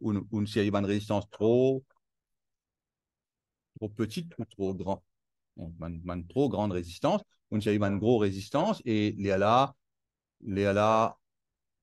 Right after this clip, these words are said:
bon, les là, il y a risque de non-démarrage. Bon, ça, ça type de variation de vitesse là, nous ne varions la vitesse,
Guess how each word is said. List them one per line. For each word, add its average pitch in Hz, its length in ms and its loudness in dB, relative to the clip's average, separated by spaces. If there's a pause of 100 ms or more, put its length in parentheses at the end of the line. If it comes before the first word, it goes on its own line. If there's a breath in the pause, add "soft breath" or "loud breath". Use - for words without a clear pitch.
(4000)
bon, 104 140 -4
les 101 180 -2
là, 117 180 2
il 127 80 -2
y 120 80 2
a 107 100 4
risque 131 280 -4
de 117 120 0
non-démarrage. 95 840 -4 (1160)
Bon, 123 220 2
ça, 220 1000 2
ça 151 200 -2
type 277 420 -4
de 165 680 6
variation 135 600 6
de 127 80 4
vitesse 110 420 0
là, 185 140 4
nous 135 80 4
ne 120 120 4
varions 117 400 4
la 107 120 0
vitesse, - 760 -8